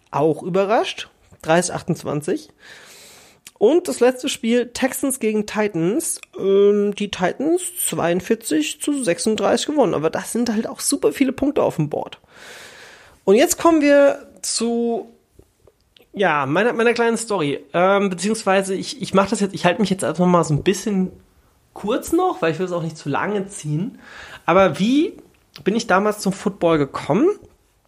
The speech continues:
Und was kann ich euch empfehlen, wenn ihr euch dafür interessiert?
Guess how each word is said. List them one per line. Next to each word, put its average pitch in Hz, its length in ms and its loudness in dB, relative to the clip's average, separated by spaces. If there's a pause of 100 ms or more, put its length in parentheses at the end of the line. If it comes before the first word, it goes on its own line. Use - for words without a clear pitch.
(280)
Und 156 140 4
was 190 160 4
kann 220 160 2
ich 202 140 -6
euch 214 180 2
empfehlen, 202 380 4
wenn 170 80 2
ihr 160 160 2
euch 170 120 0
dafür 151 360 -2
interessiert? - 560 -8